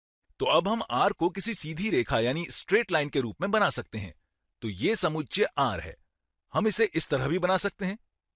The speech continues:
लेकिन मान लेते हैं कि ये समुच्चय आर है। अब हम कह सकते हैं कि हमारा फलन जी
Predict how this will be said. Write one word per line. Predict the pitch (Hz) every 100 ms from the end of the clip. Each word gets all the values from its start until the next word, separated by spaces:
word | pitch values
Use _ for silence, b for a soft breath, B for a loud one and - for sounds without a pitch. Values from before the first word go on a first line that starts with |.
| _
लेकिन | 147 196 262
मान | 151 131 208
लेते | 180 -
हैं | 151 190
कि | 180
ये | 123 160
समुच्चय | 170 120 110 117 - 196 -
आर | 117 82
है। | 73 - _ _ _ _
अब | 143 143
हम | 170
कह | 156 151
सकते | 143 156 -
हैं | 160 165
कि | 139
हमारा | 123 131 135
फलन | 120 123 123 104
जी | 117 202 190